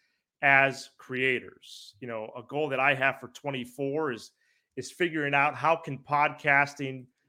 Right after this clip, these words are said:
be more of a full-time thing, be more of a, a, a job, but my, my regular gig.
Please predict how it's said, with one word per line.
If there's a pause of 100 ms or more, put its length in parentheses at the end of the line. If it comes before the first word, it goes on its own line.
(240)
be
more
of
a
full-time
thing,
be
more
of
a,
a, (120)
a
job, (140)
but
my, (100)
my (100)
regular
gig.